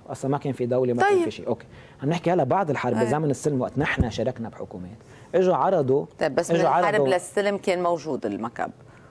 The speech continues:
Speaker 2: وانتوا
Speaker 1: إيه، إيه.
Speaker 2: كنتوا شركاء بالحكومات
Speaker 1: ما كان، ما كان في
Speaker 2: وكان
Speaker 1: حكومات.
Speaker 2: الموضوع
Speaker 1: نانسي،
Speaker 2: ما
Speaker 1: بالحرب
Speaker 2: حدا
Speaker 1: ما كان في
Speaker 2: شايفه.
Speaker 1: حكومات كنا منفيين نحن. ونحن والتيار
Speaker 2: بعد
Speaker 1: و-،
Speaker 2: الحرب
Speaker 1: وال-،
Speaker 2: وانتوا بعد
Speaker 1: عم بال-،
Speaker 2: شراكتكم بال-،
Speaker 1: بعد الحرب، ما هي
Speaker 2: بالسلطة.
Speaker 1: بعد الحرب ما
Speaker 2: كنتوا
Speaker 1: بقى كانوا
Speaker 2: موجودين.
Speaker 1: يكبوا فيه، هذا كان مسكر مطمر.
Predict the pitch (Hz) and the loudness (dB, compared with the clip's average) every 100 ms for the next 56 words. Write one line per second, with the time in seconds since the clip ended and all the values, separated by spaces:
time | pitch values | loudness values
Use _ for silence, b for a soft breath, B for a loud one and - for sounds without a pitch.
0 | - 165 208 220 202 202 196 180 202 147 | 0 2 2 2 0 0 0 0 2 0
1 | 151 156 - 135 160 214 247 240 160 151 | 0 -6 -6 -2 0 2 0 2 2 4
2 | 190 214 214 139 - 240 220 220 220 202 | 4 2 0 -2 0 2 2 2 2 2
3 | 190 185 175 226 220 202 165 170 - 185 | 2 2 2 2 2 2 2 2 2 2
4 | 202 185 156 147 185 - 165 147 135 135 | 2 2 0 0 0 0 0 0 -2 -2
5 | 143 190 127 117 117 - - - - 127 | -2 -2 -4 -10 -16 -20 -20 -20 -12 -6
6 | 120 123 135 160 147 - 180 196 160 160 | -2 -2 -2 0 0 2 2 4 4 4
7 | 131 160 156 160 143 135 165 160 180 151 | 2 2 2 2 2 0 0 2 0 2
8 | 185 165 170 196 - 170 139 127 196 226 | 2 2 0 -4 -4 -4 -2 0 2 2
9 | 185 147 139 147 131 175 175 156 139 202 | 2 2 2 2 0 0 0 0 0 0
10 | 175 - 208 165 240 220 208 170 190 160 | 0 0 0 2 2 2 2 2 0 2
11 | 147 170 151 147 165 147 - 214 180 127 | 2 2 2 0 0 -2 -4 -4 -2 -2
12 | 131 - | -4 -8